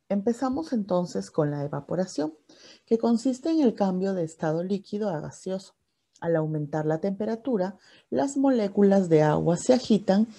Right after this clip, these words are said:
y se separan entre ellas.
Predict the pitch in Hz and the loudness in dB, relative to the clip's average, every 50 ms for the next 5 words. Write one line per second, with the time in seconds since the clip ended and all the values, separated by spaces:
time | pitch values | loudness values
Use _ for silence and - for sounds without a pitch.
0 | - - _ _ - 180 170 - 196 - - 202 - - 196 196 196 208 220 233 | -20 -20 _ _ -4 -2 0 2 2 2 2 2 2 4 6 6 6 6 6 4
1 | 240 - - - 165 160 151 143 - 156 151 151 147 - - - - - - - | 4 2 0 2 2 4 2 2 2 0 2 2 2 0 -2 -4 -10 -14 -16 -20
2 | - - - - | -20 -20 -20 -20